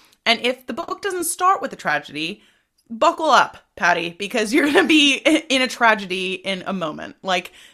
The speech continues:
the first few chapters, and actually, Emmy, you can probably explain why this is. I personally don't love,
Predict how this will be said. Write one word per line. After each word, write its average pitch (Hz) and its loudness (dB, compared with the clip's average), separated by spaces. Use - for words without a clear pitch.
the 240 -2
first 254 0
few 226 -6
chapters, 175 -2
and 185 -2
actually, 220 -2
Emmy, 196 -4
you 196 -8
can 233 -8
probably 240 -6
explain 170 -8
why 151 -2
this 147 -10
is. 147 -10
I 214 2
personally 208 -8
don't 190 0
love, 170 0